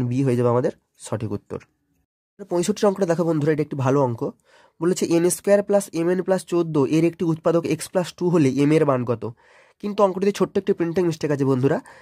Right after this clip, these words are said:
দেখো, এখানে উত-, প্রশ্নটা আছে এন স্কয়ার প্লাস এম এন প্লাস চোদ্দ, আর উৎপাদক বলা আছে এক্স প্লাস টু। এটি হতে পারে না, এটাকে এন প্লাস টু করতে হবে। ঠিক আছে বন্ধুরা, তাহলে আমরা এম এর মান কত পাবো? দেখো, এন প্লাস টু তো উৎপাদক, আমরা কি বলেছিলাম এর আগের অঙ্কেতে আমরা দেখিয়েছি, যারা এর আগের পার্টের ভিডিওগুলো দেখেছো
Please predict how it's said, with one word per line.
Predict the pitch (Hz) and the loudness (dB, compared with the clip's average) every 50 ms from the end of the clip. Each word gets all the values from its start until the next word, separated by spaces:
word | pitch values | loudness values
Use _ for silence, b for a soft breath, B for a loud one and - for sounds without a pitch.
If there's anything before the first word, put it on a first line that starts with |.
| B B B | B B B
দেখো, | 170 170 175 165 | 0 2 2 2
এখানে | 160 185 185 175 | 2 4 2 2
উত-, | 160 - _ - _ _ - | 2 -2 _ -20 _ _ -6
প্রশ্নটা | 160 156 - 180 185 180 196 196 | -6 -4 0 0 2 4 4 2
আছে | 190 - 185 170 | 2 2 0 0
এন | 165 175 170 - | 0 -2 -4 -2
স্কয়ার | - 196 190 185 | 0 0 0 2
প্লাস | 190 196 185 - 170 | 0 -2 -2 -2 -2
এম | 165 175 | -2 -2
এন | 180 180 - | -4 -2 -2
প্লাস | 190 190 - - | -4 -4 -2 -2
চোদ্দ, | 208 208 175 151 160 190 b b b b b b b | -2 -2 0 -2 -6 -8 b b b b b b b
আর | 151 160 156 | 2 2 2
উৎপাদক | 151 - 180 160 180 165 | 2 0 2 2 2 4
বলা | 180 180 180 | 4 4 2
আছে | 175 - 165 | 2 0 -2
এক্স | 156 - - - | -4 -4 -6 -6
প্লাস | 143 120 - | -6 -6 -4
টু। | - 156 | -6 -6
এটি | 156 190 185 | -4 -4 -4
হতে | 170 165 180 160 | -2 -2 -2 0
পারে | 160 139 135 | 0 0 0
না, | 156 156 | -2 -2
এটাকে | 147 156 - - - 156 | -4 -4 -4 -2 0 0
এন | 156 165 160 | 0 0 0
প্লাস | 165 165 151 - - | 0 0 0 0 -4
টু | 143 123 | -6 -6
করতে | 123 117 - - 123 | -6 -6 -6 -8 -8
হবে। | 120 101 107 117 - _ _ _ _ - - _ _ - | -8 -8 -8 -12 -16 _ _ _ _ -20 -20 _ _ -8
ঠিক | - 180 | -4 -4
আছে | 185 196 185 190 | -2 0 0 0
বন্ধুরা, | 190 185 175 131 110 B B B B B B B B - | 0 2 0 0 -2 B B B B B B B B -2
তাহলে | 165 175 175 175 | 2 4 6 6
আমরা | 180 185 175 170 | 6 4 2 2
এম | 170 | 2
এর | 165 165 165 | 2 4 2
মান | 170 170 160 | 2 2 0
কত | 151 143 160 143 - | -2 -4 -4 -4 -6
পাবো? | 113 107 104 120 | -6 -6 -4 -6
দেখো, | 127 123 127 - 151 | -6 -6 -4 -2 0
এন | 170 190 185 | 0 0 0
প্লাস | 208 214 202 - | 0 -2 -2 -2
টু | - 208 202 | -4 -4 0
তো | 214 202 | 0 0
উৎপাদক, | 196 - - 220 180 151 - 151 | 0 0 0 0 0 2 2 2
আমরা | 156 175 180 165 | 4 4 2 0
কি | - 196 170 | -2 -2 -2
বলেছিলাম | 185 185 170 202 196 185 185 | -2 -2 0 0 0 2 2
এর | 175 165 156 | 4 4 4
আগের | 160 175 170 160 | 6 4 4 2
অঙ্কেতে | 165 160 180 165 180 | 0 -2 -2 0 0
আমরা | 175 175 165 170 | 0 0 0 -2
দেখিয়েছি, | - - 202 170 120 - 147 - B B B B B B - 131 | 0 2 0 0 0 -2 -6 -8 B B B B B B 0 2
যারা | 147 147 156 160 | 4 6 6 6
এর | 160 143 | 4 4
আগের | 143 147 151 143 | 2 0 -2 -2
পার্টের | 165 160 165 147 | -2 -4 -4 -2
ভিডিওগুলো | 151 160 165 160 170 160 160 | -2 -2 0 0 0 -2 -2
দেখেছো | 160 180 - 220 | -4 -4 -4 -4